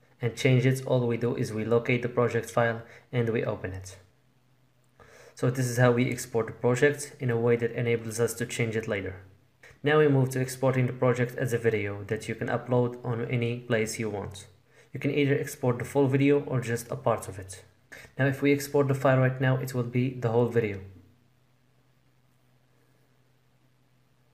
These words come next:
But if I want to export only a part of the video,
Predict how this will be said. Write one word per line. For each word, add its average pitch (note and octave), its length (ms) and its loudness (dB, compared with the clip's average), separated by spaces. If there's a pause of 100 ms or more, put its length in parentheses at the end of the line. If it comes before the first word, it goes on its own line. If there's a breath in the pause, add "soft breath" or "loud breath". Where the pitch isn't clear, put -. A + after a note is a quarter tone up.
(380 loud breath)
But A#2+ 120 2
if A2 120 -2
I A#2 100 4
want B2+ 240 4
to B2 80 -2
export - 400 -4
only C#3 300 2
a C3 60 -2
part C3 260 0
of A2+ 100 -2
the A#2 60 -6
video, D#3 420 2